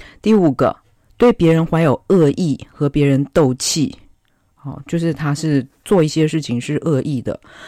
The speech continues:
那这种有这些，呃，症状呢，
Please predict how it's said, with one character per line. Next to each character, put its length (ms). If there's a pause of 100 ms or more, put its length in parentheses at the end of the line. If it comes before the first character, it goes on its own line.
(160)
那 240 (100)
这 220
种 360 (360)
有 200
这 160
些， 480 (300)
呃， 220
症 320
状 260
呢， 320